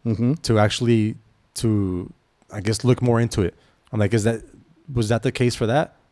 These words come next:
Speaker 2: Was
Speaker 1: For
Speaker 2: that
Speaker 1: what, like, child endangerment?
Speaker 2: Yeah, for, um, I forgot, I'm, I'm brain farting right now.
Speaker 1: Well,
Speaker 2: Just,
Speaker 1: well, don't forget,
Speaker 2: I
Speaker 1: even
Speaker 2: just,
Speaker 1: on,
Speaker 2: I just
Speaker 1: like,
Speaker 2: got off work.
Speaker 1: even on the
Speaker 2: Um,
Speaker 1: Netflix show, they were saying that all the city officials are trying to cover it up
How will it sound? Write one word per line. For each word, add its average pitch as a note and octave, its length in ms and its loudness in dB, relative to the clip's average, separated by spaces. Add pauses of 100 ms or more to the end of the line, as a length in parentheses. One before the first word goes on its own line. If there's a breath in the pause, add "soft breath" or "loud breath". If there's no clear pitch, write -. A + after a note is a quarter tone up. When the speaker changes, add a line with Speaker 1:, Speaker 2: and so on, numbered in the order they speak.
(240)
Speaker 2:
Was G#2 160 2
Speaker 1:
For B2 80 8
Speaker 2:
that A2+ 80 4
Speaker 1:
what, B2+ 80 4
like, A2+ 160 -2
child B2 260 2
endangerment? A#2+ 580 0 (540 soft breath)
Speaker 2:
Yeah, D#3 160 2
for, A2+ 420 4
um, F2+ 440 2 (120)
I - 120 -14
forgot, G2+ 280 -2
I'm, G2 160 0
I'm G2 200 0
brain F#2+ 260 0
farting G2+ 240 0
right F#2+ 80 0
now. F#2+ 80 0
Speaker 1:
Well, E3 80 6
Speaker 2:
Just, F#3 80 0
Speaker 1:
well, E3+ 60 4
don't G3 180 4
forget, F#3 240 2
Speaker 2:
I C#3+ 40 2
Speaker 1:
even E3+ 160 6
Speaker 2:
just, - 180 2
Speaker 1:
on, B2 60 2
Speaker 2:
I - 20 0
just G#2+ 80 0
Speaker 1:
like, G#2+ 60 -2
Speaker 2:
got G#2 80 2
off - 100 -8
work. F#2 180 -4
Speaker 1:
even E3 220 2
on C3 180 4
the A#2 80 6
Speaker 2:
Um, G#2 180 6
Speaker 1:
Netflix D3+ 180 2
show, B2 220 0
they A#2+ 140 2
were C3+ 140 4
saying C#3+ 320 0
that A2+ 240 0 (880)
all D3 260 2
the D3+ 220 4
city C#3+ 320 2
officials A#2+ 440 0
are G2+ 40 -6
trying C3+ 220 2
to G#2+ 60 -8
cover C3+ 260 0
it F#2+ 60 -4
up - 260 -2